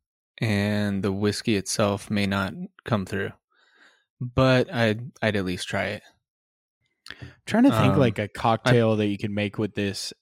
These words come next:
Speaker 2: outside of, like, I don't think this would be good in an old fashioned.
Speaker 1: No.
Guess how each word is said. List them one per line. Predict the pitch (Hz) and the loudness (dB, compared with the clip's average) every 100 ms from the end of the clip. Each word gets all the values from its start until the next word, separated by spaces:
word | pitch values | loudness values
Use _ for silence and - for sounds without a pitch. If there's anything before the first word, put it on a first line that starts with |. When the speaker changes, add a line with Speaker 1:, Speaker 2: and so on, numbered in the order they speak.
| - | -6
Speaker 2:
outside | 107 104 113 104 | -6 -4 -4 -4
of, | 101 | -4
like, | 95 - - | -8 -10 0
I | 143 | 4
don't | 151 165 | 4 4
think | 208 | 2
this | 170 117 | 0 0
would | 117 | -2
be | 104 | -2
good | 101 101 | -4 -4
in | 98 | -4
an | 92 | -8
old | 92 90 | -10 -10
fashioned. | 85 87 - - - _ _ - | -12 -12 -16 -20 -20 _ _ -2
Speaker 1:
No. | 113 104 98 98 | 0 2 0 -2